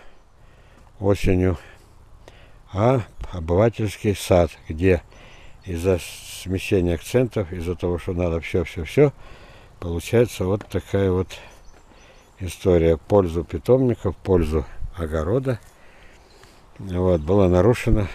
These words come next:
так называемая пищевая цепочка. Вот так вот.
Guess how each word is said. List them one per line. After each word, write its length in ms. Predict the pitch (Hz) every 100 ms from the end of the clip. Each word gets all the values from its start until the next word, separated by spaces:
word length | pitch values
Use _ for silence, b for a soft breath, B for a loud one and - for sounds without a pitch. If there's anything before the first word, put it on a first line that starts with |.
| B B
так 200 | 85 85
называемая 600 | 85 80 82 110 110 101
пищевая 580 | - 80 - 82 104 101
цепочка. 640 | - 87 - 76 - - - b b b b b b b b -
Вот 120 | 87 -
так 340 | 78 73
вот. 80 | -